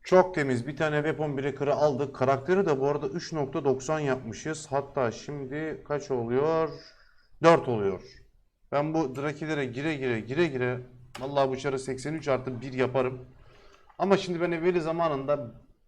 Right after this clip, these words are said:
bin X T S kasma videosu yapan bir insan olarak Mage'yi kasmak için tabi T S kullanıyoruz. Şimdi ben bu T S'yi gider pazardan çekersem var ya, acayip zoruma gider.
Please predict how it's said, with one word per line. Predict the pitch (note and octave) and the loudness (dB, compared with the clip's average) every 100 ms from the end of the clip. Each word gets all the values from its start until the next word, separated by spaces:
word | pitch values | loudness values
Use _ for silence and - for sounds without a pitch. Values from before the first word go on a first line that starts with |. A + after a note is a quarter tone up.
| - | -12
bin | A#2 A2 F#3 | -8 -2 2
X | F3+ - - | 2 -2 -4
T | C3+ | -2
S | C3 D#3+ D#3 | 0 -2 -4
kasma | C#3 C3+ D#3 C3+ | -4 -4 -4 -6
videosu | B2 A#2+ B2 | -4 -6 -4
yapan | C#3+ B2+ C#3+ B2+ | -2 -2 -4 -4
bir | B2+ | -6
insan | B2+ B2 B2 C#3 | -4 -4 -2 -2
olarak | A#2 A#2+ G#2 - - - _ - - - | 0 2 0 -2 -20 -20 _ -20 -18 -4
Mage'yi | B2 D3 F3+ | -2 2 2
kasmak | F3 D#3 E3+ F3 | 2 0 -2 -6
için | - D3+ | -6 -4
tabi | E3 D3+ - - _ - | -4 -4 -12 -20 _ -2
T | C#3+ C3 | 0 2
S | F3+ F#3 | 2 2
kullanıyoruz. | F3+ D3 B2+ C3+ C#3+ - - - - - | 2 0 2 0 -4 -12 -20 -20 -20 -8
Şimdi | F#3+ G3 | 2 6
ben | F#3 | 6
bu | E3+ | 6
T | F3+ F3 | 6 6
S'yi | F3+ F3 | 6 0
gider | D#3 E3+ D#3 | 2 -2 0
pazardan | D3+ D3+ F3 D#3+ C3+ | 0 2 2 0 -2
çekersem | B2 C#3 E3+ C#3 C3+ C3 | -4 -4 -4 -2 -4 -2
var | |
ya, | A#2+ A#2 | -2 -2
acayip | B2 A#2 D3 C#3 | -2 0 0 -2
zoruma | A2 A2 G#2+ G#2+ | -4 -4 -2 -4
gider. | F#2+ D2+ - | -8 -12 -20